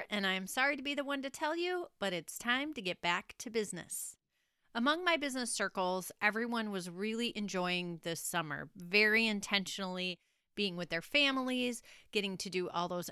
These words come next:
outdoor fun things that in the Midwest here we don't get to do year round.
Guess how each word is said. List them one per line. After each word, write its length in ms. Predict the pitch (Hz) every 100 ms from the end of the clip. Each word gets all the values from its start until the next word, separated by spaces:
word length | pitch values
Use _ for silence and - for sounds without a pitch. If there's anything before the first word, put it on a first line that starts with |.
| 190
outdoor 320 | 190 196 175
fun 280 | - 156 156
things 500 | - 247 233 233 -
that 180 | 170 -
in 140 | 175
the 60 | 165
Midwest 580 | 160 160 185 208 -
here 240 | - 214 220
we 160 | 214
don't 320 | 175 165 - -
get 180 | 175
to 120 | - 180
do 200 | 190 220
year 260 | 202 196
round. 540 | 185 175 170 165 160